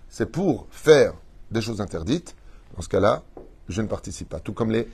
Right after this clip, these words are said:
resellers. Donc, kol mikre les goufos, c'est par exemple, il y a des gens qui vont, euh, et ils vont prendre des leads, par exemple, et on sait qu'avec ces leads-là, ils veulent arnaquer des gens, et de l'autre côté, euh, non, pas forcément. Ça veut dire, euh,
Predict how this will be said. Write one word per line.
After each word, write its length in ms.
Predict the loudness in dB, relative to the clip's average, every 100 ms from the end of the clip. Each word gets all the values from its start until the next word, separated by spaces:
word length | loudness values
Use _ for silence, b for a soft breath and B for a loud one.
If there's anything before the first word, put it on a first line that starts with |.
| -12
resellers. 500 | -2 -2 0 -4 -6 -16 -20 b b b b -20 -20 -20 -20 -20 -8
Donc, 140 | -8 -8 -16 0
kol 160 | 4 6
mikre 240 | 4 4
les 120 | 2
goufos, 460 | 2 -2 2 2 0 b b b b
c'est 140 | -6
par 140 | -2 0
exemple, 260 | 0 -2
il 40 | -2
y 20 |
a 20 |
des 120 | -2 0
gens 180 | -2
qui 200 | -2 -4
vont, 320 | -4 -2 0 0
euh, 160 | -2 -4 b b -8
et 140 | -4
ils 60 | -2
vont 100 | -2
prendre 260 | 0 0 4
des 120 | 4
leads, 320 | 4 2 -2
par 200 | -4 -2
exemple, 380 | 0 0 -2 -4
et 40 |
on 220 | -8 -6
sait 200 | -4 -2
qu'avec 260 | 0 0 0
ces 160 | -2 -2
leads-là, 300 | 2 2 4
ils 120 | 2
veulent 140 | 2
arnaquer 380 | 0 0 -2 -2
des 160 | -2 0
gens, 260 | -2 -2 -8 b b b b -12 -4
et 60 |
de 40 | -4
l'autre 140 | 0
côté, 540 | 0 4 4 4 0 -4
euh, 300 | -4 -6 -2
non, 260 | -2 -2 -8 0
pas 100 | 2
forcément. 520 | 2 2 2 2 0 -4
Ça 100 | -6
veut 100 | -2
dire, 160 | 0
euh, 200 | 0 -4